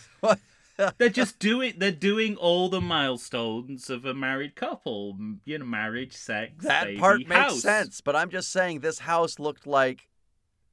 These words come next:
Speaker 1: it looked like the vampires took Axe to the middle of a forest and just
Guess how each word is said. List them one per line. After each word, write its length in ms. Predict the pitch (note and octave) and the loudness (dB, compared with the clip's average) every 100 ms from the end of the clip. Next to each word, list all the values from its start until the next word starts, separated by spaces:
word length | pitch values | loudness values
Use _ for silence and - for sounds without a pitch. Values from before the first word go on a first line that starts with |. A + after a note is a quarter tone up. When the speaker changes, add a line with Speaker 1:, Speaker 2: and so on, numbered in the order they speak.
| - | -6
Speaker 1:
it 120 | C#3+ | -4
looked 160 | E3 F3 | -2 -2
like 180 | F3+ - | -4 -4
the 80 | |
vampires 640 | D#3+ D#3 D#3 D3 D3+ C#3+ - | -4 -4 -4 -2 0 -2 -4
took 240 | D#3 - - | -12 -10 -2
Axe 340 | B2+ C3+ - | 2 2 -2
to 140 | - C#3+ | -12 -8
the 100 | C3 | -6
middle 300 | B2 C3 B2+ | -4 -2 -4
of 100 | A#2 | -6
a 60 | |
forest 760 | A#2 - B2 G#2+ G2 G2 - - _ _ _ _ _ | -8 -4 0 0 -2 -4 -16 -20 _ _ _ _ _
and 160 | A#2+ G#2 | -12 -4
just 280 | A#2+ A2+ | -4 -4